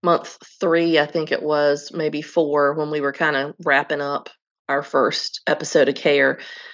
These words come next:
the, um, neuropsychologist,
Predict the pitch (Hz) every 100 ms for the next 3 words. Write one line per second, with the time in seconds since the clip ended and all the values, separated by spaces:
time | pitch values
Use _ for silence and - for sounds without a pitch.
0 | - _ _ _ 170 165 151 147 139 127
1 | - - 147 147 175 180 170 156 170 170
2 | 170 160 135 139 - -